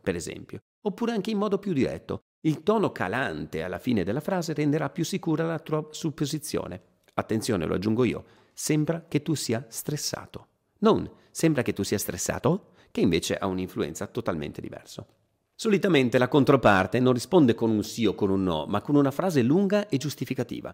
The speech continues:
Potrebbe essere che la controparte contraddica la nostra supposizione. In quel caso potremmo sempre dire che era una supposizione e non una certezza. La cosa importante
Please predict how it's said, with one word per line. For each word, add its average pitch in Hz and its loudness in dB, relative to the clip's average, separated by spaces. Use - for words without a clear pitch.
Potrebbe 185 2
essere 160 2
che 147 0
la 131 2
controparte 131 0
contraddica 139 -2
la 120 0
nostra 135 -2
supposizione. 160 -6
In 202 -2
quel - 0
caso 156 -2
potremmo 95 -2
sempre 147 0
dire 101 0
che 113 0
era 113 2
una 117 -4
supposizione 160 -4
e - -6
non 165 -2
una 98 -2
certezza. - -12
La 139 0
cosa 180 0
importante 98 -4